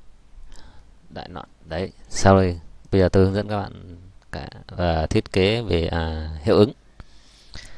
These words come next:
Hiệu ứng thì ta muốn thiết kế hiệu ứng nào? Tạo hiệu ứng ấy, ta chọn đối tượng đó. Sau đó đâu, đây là ta đang chọn cái menu Home đúng không? Giờ ta gióng sang bên đây.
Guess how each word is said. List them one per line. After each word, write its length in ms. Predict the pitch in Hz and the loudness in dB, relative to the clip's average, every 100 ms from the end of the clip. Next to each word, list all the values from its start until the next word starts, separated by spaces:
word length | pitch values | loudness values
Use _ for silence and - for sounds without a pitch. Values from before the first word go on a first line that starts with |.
| - - - - - | -18 -20 -20 -20 -16
Hiệu 120 | - 101 | -4 2
ứng 220 | 98 131 - - - - | 2 0 -14 -20 -12 -4
thì 280 | 90 85 | -2 -2
ta 200 | 80 98 | 2 2
muốn 180 | 95 101 | 2 0
thiết 180 | 107 - | -2 0
kế 100 | 110 | 0
hiệu 160 | 113 90 | 0 -2
ứng 140 | 95 | -2
nào? 340 | 98 80 69 - - - | -4 -6 -10 -14 -20 -2
Tạo 160 | 95 85 | 0 2
hiệu 100 | 82 | 0
ứng 140 | 87 | 0
ấy, 100 | 113 120 - | -6 -12 -12
ta 100 | 90 | 0
chọn 220 | - 90 | 0 4
đối 140 | 101 | 4
tượng 180 | 107 80 | 4 2
đó. 180 | 85 - - - - - - - - - - - - - | 0 -2 -6 -10 -18 -20 -20 -20 -20 -20 -18 -16 -16 -14
Sau 240 | - 104 95 | -2 2 4
đó 140 | 104 | 6
đâu, 260 | 107 98 101 | 6 6 6
đây 220 | 101 101 | 4 2
là 80 | 90 | 2
ta 120 | 101 | 2
đang 180 | 101 92 | 2 2
chọn 160 | 101 | 0
cái 100 | 95 | 0
menu 300 | 104 104 101 | -2 0 2
Home 320 | 95 107 107 92 87 | 6 8 8 4 0
đúng 100 | 95 | 2
không? 200 | 101 95 - - - - - - - - - - | 2 -2 -12 -20 -20 -20 -20 -20 -18 -18 -16 -6
Giờ 120 | 92 | 0
ta 280 | 98 98 95 | 4 4 4
gióng 260 | 82 92 | 2 0
sang 120 | 101 98 | -2 -2
bên 100 | |
đây. 120 | 95 | 0